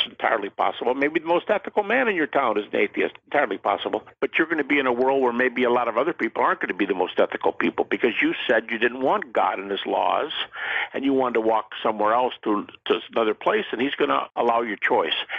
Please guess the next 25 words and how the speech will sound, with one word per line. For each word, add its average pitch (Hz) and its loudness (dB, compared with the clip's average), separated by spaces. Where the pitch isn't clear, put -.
Anyway, 123 2
this 147 -2
book, 143 0
whatever 127 2
that's 113 2
worth, 87 2
that, 90 0
that, 120 2
this 123 0
book 120 0
said, 101 2
this 143 2
is 135 0
not 123 2
of 101 0
how 117 2
people 107 -2
come - 0
to 92 0
Christ, - 0
your, 113 2
your - -2
question, - -2
but - -2
the, - 2